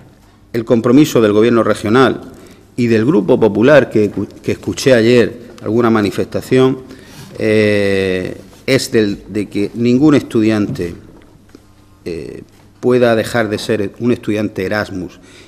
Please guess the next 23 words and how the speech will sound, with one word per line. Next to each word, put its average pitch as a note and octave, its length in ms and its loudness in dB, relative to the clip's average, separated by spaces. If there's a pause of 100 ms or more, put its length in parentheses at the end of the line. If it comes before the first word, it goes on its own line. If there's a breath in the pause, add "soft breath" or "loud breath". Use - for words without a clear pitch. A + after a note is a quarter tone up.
y G#2+ 120 -6
perder G#2+ 440 0
la G#2+ 460 -2
oportunidad A2 520 -2
de B2 100 2
formación G#2 520 -4
que G2+ 180 -6
le G2 500 -8
proporciona G#2+ 580 -4
la G#2 120 -4
movilidad G#2 760 -4
internacional G#2 840 -6 (680 loud breath)
porque A#2 260 2
pertenezca A2 560 -2
a - 20 2
una A2+ 140 0
familia A2 500 -2
con G2+ 140 -4
escasos G2+ 440 -6
recursos G2 500 -6
y F#2+ 80 -4
no F#2+ 100 -8
pueda, G2+ 460 -6